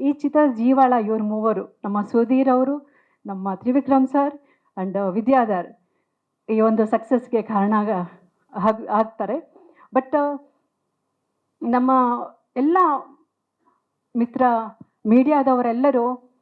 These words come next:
ಈ ಒಂದು ಚಿತ್ರಕ್ಕೆ ನಿಮ್ಮೆಲ್ಲರ ಒಂದು ಪ್ರೋತ್ಸಾಹ ಇರಲಿ ಅಂತ ನಾನು ಕೇಳ್ಕೊಳ್ತೀನಿ. ಅಜ್ಜನ ಒಂದು ಆಶೀರ್ವಾದ, ಕೃಪೆ ಇದ್ದೇ ಇರುತ್ತೆ. ಯಾಕೆಂದ್ರೆ ಈ ಚಿತ್ರ ಸ್ಟಾರ್ಟ್ ಆದಾಗ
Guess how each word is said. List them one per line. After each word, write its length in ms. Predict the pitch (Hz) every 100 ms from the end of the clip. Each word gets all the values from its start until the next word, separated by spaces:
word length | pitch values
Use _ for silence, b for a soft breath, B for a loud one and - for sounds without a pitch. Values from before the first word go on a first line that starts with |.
| _ _ -
ಈ 140 | 240
ಒಂದು 240 | 302 277 254
ಚಿತ್ರಕ್ಕೆ 880 | 254 - 240 233 220 202 180 _ _ -
ನಿಮ್ಮೆಲ್ಲರ 500 | 220 220 233 277 269
ಒಂದು 260 | 240 214
ಪ್ರೋತ್ಸಾಹ 540 | 196 220 247 - 262 233
ಇರಲಿ 500 | 214 208 196 240 - _ _ _ _ _
ಅಂತ 180 | 220 202
ನಾನು 240 | 190 202 202
ಕೇಳ್ಕೊಳ್ತೀನಿ. 760 | 214 233 240 226 226 220 254 b b b
ಅಜ್ಜನ 340 | 220 220 302 311
ಒಂದು 240 | 294 262
ಆಶೀರ್ವಾದ, 560 | 226 226 - 262 233 202 220 190 b b b
ಕೃಪೆ 680 | - 269 277 277 220 180 - _
ಇದ್ದೇ 340 | 196 208 285 294
ಇರುತ್ತೆ. 420 | 277 254 202 -
ಯಾಕೆಂದ್ರೆ 680 | 226 294 285 285 302 262 262
ಈ 20 |
ಚಿತ್ರ 280 | 262 240 311
ಸ್ಟಾರ್ಟ್ 360 | 330 233 262 330
ಆದಾಗ 300 | 311 294